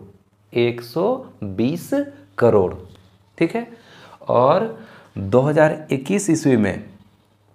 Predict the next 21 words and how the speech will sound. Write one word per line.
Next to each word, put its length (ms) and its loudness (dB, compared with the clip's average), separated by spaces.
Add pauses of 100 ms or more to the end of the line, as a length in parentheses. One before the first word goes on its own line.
(520)
जब 320 0
हम 200 -2
अभी 220 -2
वीडियो 300 2
रिकॉर्ड 400 0
कर 160 0
रहे 240 -2
हैं, 260 -6 (360)
आज 300 0 (480)
डेट 260 2
है 420 -6 (360)
चौदह 340 2
अप्रैल 540 0
दो 80 0
हज़ार 400 2
इक्कीस। 400 -4 (540)
तो 100 2
वीडियो 380 4
रिकॉर्ड 360 2
करने 380 0
से 320 2